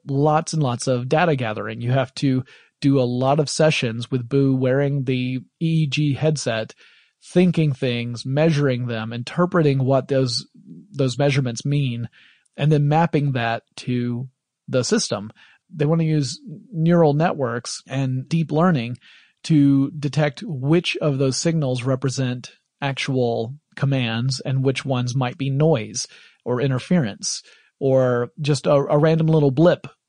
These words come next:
from the brain. And you have to differentiate those if you want it to be a meaningful experience. If you want, uh, to make sure that the thing you are recording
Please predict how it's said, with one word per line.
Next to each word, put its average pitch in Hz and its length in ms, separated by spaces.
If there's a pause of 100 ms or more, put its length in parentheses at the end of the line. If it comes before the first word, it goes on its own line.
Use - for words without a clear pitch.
(180)
from 135 180
the 135 100
brain. 127 600 (260)
And 127 440 (420)
you 160 200
have 165 140
to 160 60
differentiate 151 640
those 123 240
if 127 120
you 139 100
want 127 260
it - 180
to 147 100
be 127 400
a 131 100
meaningful 139 600
experience. 127 600
If - 100
you 135 120
want, 135 420 (440)
uh, 120 300 (140)
to 156 100
make 139 200
sure 147 680 (320)
that 131 400 (580)
the 143 100
thing 175 420
you 147 240
are 123 480
recording 131 680